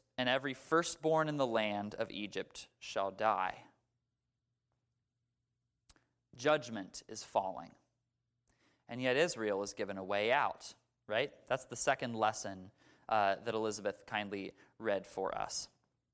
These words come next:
Uh, they get these very specific instructions.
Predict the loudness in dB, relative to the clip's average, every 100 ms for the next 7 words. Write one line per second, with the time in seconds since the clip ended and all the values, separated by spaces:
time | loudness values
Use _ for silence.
0 | _ _ _ -20 _ _ _ _ _ _
1 | -16 -14 -6 -2 -2 -4 -6 -10 -4 2
2 | 4 2 -2 -8 -6 -6 -4 -2 -2 -2
3 | -6 -8 -8 -6 -4 0 0 -2 -16 -12
4 | -12